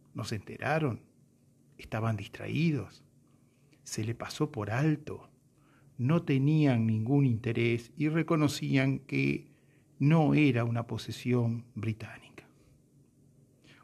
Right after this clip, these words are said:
Otro dato que nos ilustra que la Gran Bretaña reconoció, de hecho, que las Islas Malvinas pertenecían a las Provincias Unidas, es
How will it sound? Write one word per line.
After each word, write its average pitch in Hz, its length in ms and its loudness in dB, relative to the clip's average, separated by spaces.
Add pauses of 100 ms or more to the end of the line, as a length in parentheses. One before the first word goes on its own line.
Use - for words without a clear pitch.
Otro 233 240 0
dato 240 400 2
que 110 120 -4
nos 107 220 -6
ilustra 120 720 -2 (460)
que 113 360 -4
la 107 100 -2
Gran 113 260 0
Bretaña 131 640 0
reconoció, 113 1160 0 (340)
de 220 360 2
hecho, - 400 2
que 104 480 -8
las 104 220 -10
Islas 117 280 -8
Malvinas 123 460 -4
pertenecían 117 680 -8
a 113 80 -6
las 107 120 -10
Provincias 123 600 -8
Unidas, 123 520 -6 (640)
es 208 380 -2